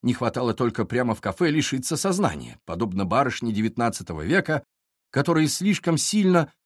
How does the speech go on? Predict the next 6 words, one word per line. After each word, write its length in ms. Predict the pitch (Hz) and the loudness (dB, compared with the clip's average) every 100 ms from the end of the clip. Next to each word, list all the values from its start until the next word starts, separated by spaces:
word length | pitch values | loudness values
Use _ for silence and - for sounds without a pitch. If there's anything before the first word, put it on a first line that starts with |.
| - | -4
затянули 560 | 143 165 - 127 120 101 | 2 2 6 6 6 4
корсет. 640 | 87 80 - - - _ _ _ _ _ _ - | 0 -6 -8 -10 -18 _ _ _ _ _ _ -6
«Иван 340 | 87 78 98 | -4 -2 -2
Павлович», — 600 | 156 170 69 58 - - _ _ _ _ 110 | 2 0 0 -8 -12 -12 _ _ _ _ -2
забеспокоился 840 | 123 120 - 113 139 139 - 123 | 0 0 -2 -2 2 2 2 -2
Лёня. 340 | 87 65 - | -2 -6 -14